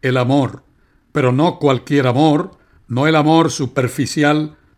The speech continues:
que los seres humanos hemos concebido,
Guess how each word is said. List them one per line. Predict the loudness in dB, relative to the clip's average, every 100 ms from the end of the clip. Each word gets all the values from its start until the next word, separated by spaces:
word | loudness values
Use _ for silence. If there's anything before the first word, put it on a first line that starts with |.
| _
que | -4
los | -4 0
seres | 2 2
humanos | 2 2 4 2 0 -4 _ _
hemos | -2 2 2 0 -4 _ -2
concebido, | 0 0 -2 2 2 4 2 0